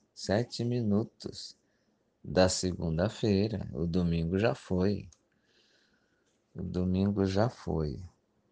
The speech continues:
Mas nós fizemos dois áudios, né, durante a madrugada. E o domingo passou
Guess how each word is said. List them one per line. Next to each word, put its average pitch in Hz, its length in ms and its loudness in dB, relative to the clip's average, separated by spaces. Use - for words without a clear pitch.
Mas 85 260 -2
nós 90 220 0
fizemos 87 760 -2
dois 90 540 6
áudios, 85 460 4
né, 87 200 0
durante 85 520 -4
a 87 40 0
madrugada. 101 920 0
E 98 160 2
o 101 80 4
domingo 95 760 0
passou 135 680 2